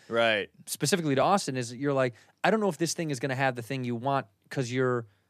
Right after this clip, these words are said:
Speaker 2: you're going kinda just for one little th-, one little
Speaker 1: Yeah,
Speaker 2: thing.
Speaker 1: good point.
Speaker 2: But I don't know. McGilly might love it, and he might make a little compound and do, you know, have all of his homies there, and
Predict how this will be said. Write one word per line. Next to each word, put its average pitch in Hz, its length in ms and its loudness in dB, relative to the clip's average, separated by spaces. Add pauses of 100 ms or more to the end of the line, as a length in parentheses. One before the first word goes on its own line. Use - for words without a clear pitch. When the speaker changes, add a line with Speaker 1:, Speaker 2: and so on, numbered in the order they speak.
(180)
Speaker 2:
you're 139 180 0
going 151 320 4
kinda 135 260 0
just 196 400 2
for 175 160 4
one 151 260 4
little 131 200 4
th-, - 140 -10
one 151 300 6
little - 220 6
Speaker 1:
Yeah, 165 440 6
Speaker 2:
thing. 120 60 -2
Speaker 1:
good 143 200 -2
point. 151 320 2
Speaker 2:
But 277 140 10
I 233 100 8
don't 233 340 4
know. 160 60 0
McGilly 214 320 6
might 202 180 4
love 170 220 2
it, 196 140 0
and 151 140 -2
he 185 120 0
might 170 180 4
make 160 140 4
a 160 40 2
little 156 160 4
compound 147 520 2
and 131 100 2
do, 135 200 0 (100)
you 170 100 2
know, 143 220 2 (400)
have 160 200 4
all 170 100 8
of 160 60 4
his 147 100 6
homies 160 300 4
there, 185 200 4
and 143 200 0